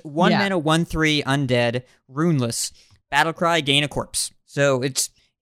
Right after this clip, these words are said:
Speaker 1: gives you basically two bodies. You get a corpse, and then it is a corpse. Uh, and it's also, like, a dire maul, so
Speaker 2: <laughs>
Speaker 1: one mana, one three. So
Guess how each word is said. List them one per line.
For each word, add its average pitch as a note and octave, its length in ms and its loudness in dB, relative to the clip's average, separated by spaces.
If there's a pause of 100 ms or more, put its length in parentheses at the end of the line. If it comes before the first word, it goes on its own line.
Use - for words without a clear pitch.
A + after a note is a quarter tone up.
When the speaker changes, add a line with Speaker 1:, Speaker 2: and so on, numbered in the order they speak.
Speaker 1:
gives B2+ 200 -2
you D3+ 100 4
basically E3 480 0
two F#3+ 180 -2
bodies. F#3 320 0
You C3 60 -8
get C#3 160 2
a E3+ 40 0
corpse, G#3+ 320 -2
and F3 80 0
then E3+ 200 0
it F3 140 2
is D3+ 100 0
a C3+ 60 0
corpse. - 400 -2 (260)
Uh, B2+ 320 0
and C#3 140 0
it's C3+ 160 -2
also, B2 320 2
like, A#2+ 320 0
a D3 80 -8
dire C3 260 4
maul, A2+ 160 0
so - 180 2
Speaker 2:
<laughs> - 0 -
Speaker 1:
one B2 140 2
mana, A#2+ 180 2
one B2 200 0
three. A2+ 260 -2
So C3+ 460 -2